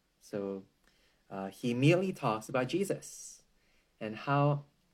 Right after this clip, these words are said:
Jesus, uh, God proved that Jesus was the real thing in verse twenty-two by works, mir-, miracles, wonders, signs. And he says, "As you yourselves know."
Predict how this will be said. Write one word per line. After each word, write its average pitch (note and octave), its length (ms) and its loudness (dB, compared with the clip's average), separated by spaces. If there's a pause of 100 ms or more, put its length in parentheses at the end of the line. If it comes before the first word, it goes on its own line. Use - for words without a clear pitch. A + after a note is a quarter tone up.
Jesus, A2+ 1000 -2
uh, G2 440 -4 (640)
God C#3 340 2
proved D3 240 2
that F#2+ 180 0
Jesus B2+ 640 -2 (280)
was G#2 200 -2
the G2+ 100 0
real A2+ 240 2
thing B2+ 480 -4 (280)
in F#2+ 320 -8
verse F#2+ 480 -6
twenty-two G2+ 560 -6
by F#2 340 -8 (340)
works, A#2+ 480 2
mir-, A2 320 -4
miracles, A2+ 500 -2
wonders, G#2 400 -2
signs. A#2 640 -4 (840)
And G#2 180 -4
he G#2 60 -4
says, G#2 420 0
"As G#2+ 300 -2
you C3 80 6
yourselves A2 560 4
know." F#2+ 180 -8